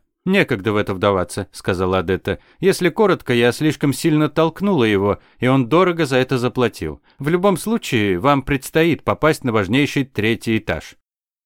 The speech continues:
Во время шоу она спросила меня, знаю ли я, чем буду заниматься, и я не покривил душой. Я не имел представления, что с нами будет. Вот Пончик солгала.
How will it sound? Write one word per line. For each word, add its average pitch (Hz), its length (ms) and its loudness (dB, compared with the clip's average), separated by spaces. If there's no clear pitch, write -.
Во 98 120 -2
время 120 260 2
шоу 160 340 0
она 98 200 -2
спросила 131 460 0
меня, 131 260 2
знаю 107 340 0
ли 92 120 -2
я, 143 160 2
чем 120 260 -2
буду 143 220 0
заниматься, 131 640 -2
и 104 80 0
я 131 80 4
не 170 100 0
покривил 180 480 2
душой. 85 500 -6
Я 104 220 2
не 117 180 2
имел 127 180 2
представления, 127 760 0
что 139 240 -2
с - 80 -10
нами 127 240 2
будет. 127 500 -4
Вот 131 200 -2
Пончик 220 360 -2
солгала. 135 640 -2